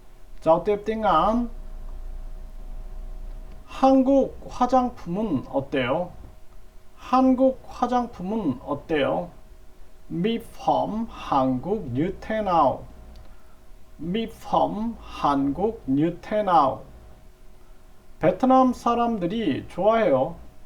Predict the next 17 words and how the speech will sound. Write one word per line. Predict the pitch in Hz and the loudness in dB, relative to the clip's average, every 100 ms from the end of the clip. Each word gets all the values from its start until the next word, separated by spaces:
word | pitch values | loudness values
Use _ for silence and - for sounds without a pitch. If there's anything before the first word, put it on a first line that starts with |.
| - - - - - - - - | -18 -18 -20 -20 -20 -20 -14 -2
베트남 | - - 254 254 247 | 0 4 6 6 4
사람들이 | - 226 226 226 208 170 220 165 117 - | 2 0 0 0 0 -2 0 0 -2 -6
좋아해요. | - 190 226 202 131 117 160 - - - - - - - - | -2 2 6 6 4 2 -2 -6 -18 -20 -20 -20 -18 -16 -10
Những | 139 147 208 240 269 - | -4 0 2 4 2 0
người | 175 185 185 202 208 | -4 2 4 4 -2
Việt | 151 165 165 | 0 0 0
Nam | 160 160 180 208 226 - | 0 2 2 2 -4 -10
thích. | - - 277 269 - - - - - - - - - - | -10 -2 -2 -2 -14 -20 -20 -20 -20 -20 -20 -18 -16 -8
Những | 151 196 247 269 - | -2 0 2 0 -2
người | 185 185 185 226 | -2 2 4 2
Việt | 160 - 165 165 | -6 -2 2 2
Nam | 160 160 160 160 156 - | 0 2 4 2 0 -8
thích. | - 254 262 262 - - - - - - - - - | -6 -2 0 -2 -12 -20 -20 -20 -20 -20 -18 -18 -8
왜 | 156 226 240 | 0 2 2
그래요? | 233 143 139 196 226 - - - - - - - - | 2 4 4 2 -2 -6 -20 -20 -20 -20 -20 -20 -14
왜 | 156 180 233 | 0 2 2
그래요? | 214 180 143 139 196 | 2 2 2 4 2